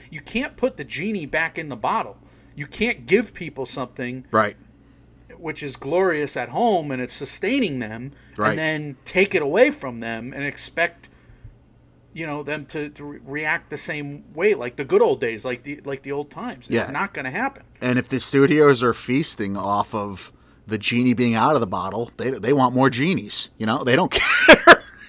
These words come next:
Speaker 2: They don't care about the domestic, and they don't care about, uh,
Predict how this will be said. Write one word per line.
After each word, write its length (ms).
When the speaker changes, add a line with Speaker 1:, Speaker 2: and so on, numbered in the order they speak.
Speaker 2:
They 120
don't 180
care 200
about 260
the 80
domestic, 520
and 80
they 60
don't 140
care 180
about, 340
uh, 320